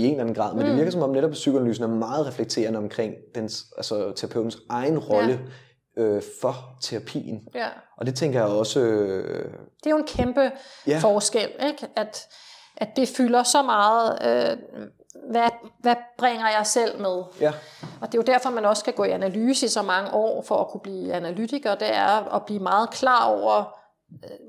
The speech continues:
Speaker 2: så vidt muligt sit eget ubevidste,
Speaker 1: Mm.
Speaker 2: og, og ligesom få mere styr på, hvad der er mig, og hvad der er den anden.
Speaker 1: Ja.
Speaker 2: Øhm, og, og, og være hele tiden, når man lytter til sine,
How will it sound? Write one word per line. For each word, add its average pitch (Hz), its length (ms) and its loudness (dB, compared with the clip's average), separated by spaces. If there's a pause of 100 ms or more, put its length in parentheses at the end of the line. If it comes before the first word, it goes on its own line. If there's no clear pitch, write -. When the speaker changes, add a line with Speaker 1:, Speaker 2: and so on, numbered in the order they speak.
(140)
Speaker 2:
så - 180 -2
vidt 220 260 -4
muligt 220 340 0
sit 214 200 -6
eget - 380 4
ubevidste, 196 720 -4
Speaker 1:
Mm. 127 60 -2
Speaker 2:
og, 127 100 2
og - 200 0
ligesom 214 320 -4
få 226 160 -2
mere 226 360 0
styr 277 320 0 (160)
på, - 420 0 (640)
hvad 208 200 4
der 240 60 4
er 214 100 2
mig, 185 320 2
og 196 60 0
hvad 180 180 2
der 196 60 0
er 202 40 -2
den 196 180 -8
anden. 180 460 -10 (200)
Speaker 1:
Ja. 160 120 -2
Speaker 2:
Øhm, 196 540 -6 (100)
og, 185 500 0
og, 208 220 2
og 202 160 2
være 185 400 2 (640)
hele 302 280 2
tiden, 220 460 -2
når 208 80 0
man 190 280 -4
lytter 214 300 0
til 240 180 -4
sine, 196 380 -6